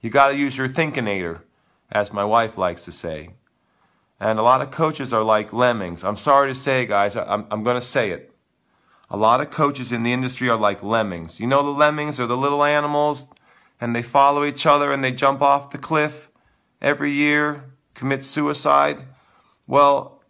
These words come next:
a lot of coaches in the tennis industry are like lemmings. And I don't know how it happened that way, but I don't wanna get off on a rant here, but as soon as somebody comes out with a new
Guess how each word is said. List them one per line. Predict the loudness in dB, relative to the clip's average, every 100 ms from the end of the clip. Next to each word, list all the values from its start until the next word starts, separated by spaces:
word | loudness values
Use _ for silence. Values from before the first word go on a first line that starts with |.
| _
a | 2
lot | 4 4
of | -2
coaches | 0 0 0 -6 -4
in | -6
the |
tennis | -4 -2 -2 -4
industry | -6 -6 -8 -6 -6 -6 -14 _ _ _ _ _
are | -2 0
like | 2 0 -2
lemmings. | 0 0 -4 -10 -14
And | 0
I | 2
don't | 4 0 0
know | 0 0
how | 0 4 4 4 0
it | 0
happened | 2 2 0 -2
that | -2 -2
way, | -4 -4 -8 -14 _ _ _ _
but | 2 4 2 -4 _ _ _ _ _ _ _ _ _ _ _ _ _ _ _ _ _ _ -14 -4
I | -2
don't | 2
wanna | 2
get | 4 4
off | 4 2
on | -4
a |
rant | -2 -2 -2 -6
here, | -10 -10 -12 _ _
but | 0 0 -4 _ _ _ _ _ _ _ _ _ -2
as | -2
soon | -2 0 0
as | 0
somebody | 0 0 0 -6
comes | -2 -2 -2 -6 -16 _ _ 2
out | 4 4 0
with | -6
a | -2
new | 0 0 -2 -6 -14